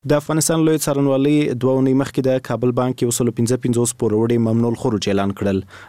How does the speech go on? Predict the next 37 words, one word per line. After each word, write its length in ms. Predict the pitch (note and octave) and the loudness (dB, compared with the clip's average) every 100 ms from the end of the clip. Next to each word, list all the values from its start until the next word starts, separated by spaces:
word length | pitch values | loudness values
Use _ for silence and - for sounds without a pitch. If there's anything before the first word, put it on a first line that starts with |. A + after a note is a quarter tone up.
| - | -4
او 20 | A2+ | 0
وی 120 | B2 C#3+ | 2 2
ویل 160 | D3 C#3+ | 0 0
چې 180 | D3+ C#3+ | -2 0
د 100 | C#3 | -2
ټولو 200 | F3 E3+ C#3 | 0 2 2
ولایتونو 380 | A#2 B2+ C3+ B2+ | 2 0 0 0
ښاروالۍ 460 | A#2+ G#2+ A2 B2 B2 | -2 0 0 0 0
ته 80 | A2 | -2
یې 140 | A2 | 0
امر 120 | C3+ - | -2 0
کړی 300 | C#3+ C#3+ C#3 | 0 0 0
چې 140 | C3 | 0
د 100 | A2+ | 0
دغه 160 | A#2 A#2 A2+ | 0 -2 -2
کسانو 320 | - A2+ A2+ | -2 0 -2
شتمنۍ 440 | - G2 G2+ A#2 B2 | -2 0 0 0 0
کنګل 340 | C3+ B2 G2 F#2+ | -2 -2 -2 -2
کړي. 180 | G#2 G2 G2 - - - - - D#3 | -2 -2 -2 -10 -20 -20 -20 -4 -2
شکر 220 | C#3+ D3 | 0 0
الله 220 | C#3 C#3+ | 0 0
شکران، 440 | C3 B2+ B2+ C3 C3 - | -2 -2 0 0 -4 -4
احمد 260 | A2+ A#2 A2 | -2 -2 0
جاوید، 500 | A#2 A2+ B2+ B2 B2 - - | 0 2 2 0 -4 -20 -6
حیات 280 | A#2+ G#2+ A#2+ | -2 -2 0
الله 180 | A#2 A#2+ A2+ | -2 0 -4
کوکچه، 640 | G2+ - C3 C3 - - - - | -2 -2 -2 -4 -14 -20 -10 -2
صوفي 260 | A#2+ - B2+ | 0 2 0
نصر 240 | A#2 A2 G#2+ | 0 -2 0
احمد 260 | B2+ C#3+ | -2 0
او 40 | D#3 | 0
یو 180 | D3 D3+ | 0 0
سلو 220 | - D3+ D3 | 0 2 2
یو 240 | A#2+ C#3+ F3 E3+ | 2 2 0 0
پنځوس 400 | C3 A#2 A#2+ - B2 | 0 2 0 0 0
نور 180 | C3 A#2 | 0 -2
هغه 220 | A#2 A#2+ | -4 -2